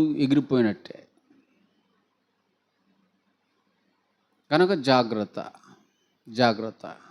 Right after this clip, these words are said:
ఈ మిగిలినటువంటి పదకొండు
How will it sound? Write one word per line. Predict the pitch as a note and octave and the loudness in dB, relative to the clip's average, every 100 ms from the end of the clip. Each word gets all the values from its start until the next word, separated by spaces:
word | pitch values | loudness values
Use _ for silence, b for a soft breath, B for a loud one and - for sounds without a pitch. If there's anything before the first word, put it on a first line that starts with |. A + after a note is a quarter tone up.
| _ _ _ _ _ _ _ _ _ _ _ _ _ b b b b - | _ _ _ _ _ _ _ _ _ _ _ _ _ b b b b 4
ఈ | E3+ | 6
మిగిలినటువంటి | E3+ G#3 B3+ A#3+ G#3+ A3+ A3 F#3 D#3+ F#3 F#3+ - | 6 6 4 4 4 2 4 6 6 4 -2 -2
పదకొండు | D3+ F3 F#3+ G3+ F#3 | 0 0 0 2 4